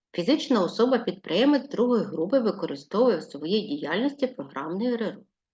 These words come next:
Які документи і в якому вигляді потрібно зберігати для перевірки?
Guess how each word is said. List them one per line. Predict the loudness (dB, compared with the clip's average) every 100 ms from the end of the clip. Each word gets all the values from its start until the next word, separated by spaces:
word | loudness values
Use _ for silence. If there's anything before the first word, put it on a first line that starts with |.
| _ -20 -14 -2
Які | 0 2
документи | 2 2 2 0 0 -4 -8 -10
і | -6 0
в |
якому | 0 2 0 -2 0
вигляді | 2 4 4 2
потрібно | -2 0 2 2 -2
зберігати | -4 -4 -4 -6 -2 -2 0 -6
для | -4 -4
перевірки? | -2 -4 -4 -8 -14